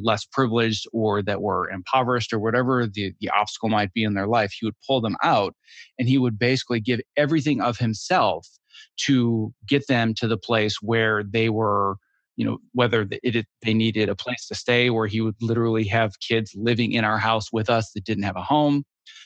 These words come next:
So I, I saw that as a pattern growing up. And I think that's where the, the empathy comes in.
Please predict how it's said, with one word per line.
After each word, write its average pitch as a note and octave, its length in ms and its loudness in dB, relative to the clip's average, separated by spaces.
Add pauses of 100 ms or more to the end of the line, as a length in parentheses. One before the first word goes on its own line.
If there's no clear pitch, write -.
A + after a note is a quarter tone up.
So C3+ 140 0
I, B2+ 300 0 (200)
I C3+ 80 0
saw D#3+ 320 0
that D3 160 2
as A#2+ 140 0
a G#2+ 60 -14
pattern A2+ 540 0
growing A2 400 0
up. G2+ 200 2
And G#2+ 100 0
I G#2 60 0
think G#2 220 -2
that's - 400 -2 (380)
where A2+ 260 2
the, G#2 240 0
the A#2 200 -6
empathy A2 580 0 (180)
comes G#2+ 220 2
in. G2+ 400 0